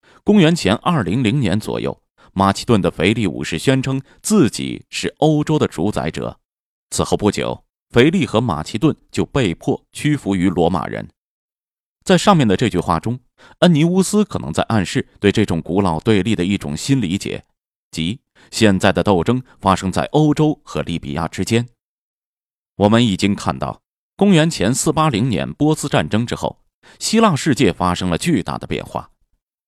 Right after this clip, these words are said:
雅典作为新势力的崛起，它与斯巴达之间的斗争、希腊国家之间的斗争、马其顿的崛起、亚历山大大帝的征服以及其后继王国。公元前三世纪末期，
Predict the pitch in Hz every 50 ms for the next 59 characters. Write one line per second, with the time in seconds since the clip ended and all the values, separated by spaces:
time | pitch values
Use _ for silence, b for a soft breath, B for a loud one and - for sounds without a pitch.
0 | _ - 92 90 101 107 - 82 85 80 78 76 98 87 76 80 82 - - 165
1 | 180 165 - 160 123 90 69 69 - - 78 98 - - - 55 - _ _ _
2 | B B B B B 202 196 156 - - - - - 165 160 151 - 80 107 -
3 | 139 131 151 139 123 - 127 107 82 - 110 120 127 - _ _ _ _ _ -
4 | - - 180 196 208 190 143 95 - - 98 117 147 - 180 175 170 - 180 -
5 | 82 76 76 71 78 69 60 - 80 76 113 - _ b b b b b 92 98
6 | 95 95 - - 110 131 131 104 85 82 - 76 90 101 - - 65 57 - _
7 | _ _ _ _ _ - 190 190 180 156 135 - 165 165 180 165 160 131 120 147
8 | 135 120 98 - 113 - 78 - 135 139 147 143 - - 60 76 104 - _ _
9 | - - 98 95 110 113 - - 82 92 104 - - 180 139 - - 80 73 67
10 | 76 104 - - 64 57 - - _ _ _ _ _ _ _ _ _ _ _ _
11 | _ _ _ _ _ - 131 135 120 113 113 - - 87 90 107 117 - 147 143
12 | 135 - 101 - 78 71 67 64 62 - - 57 -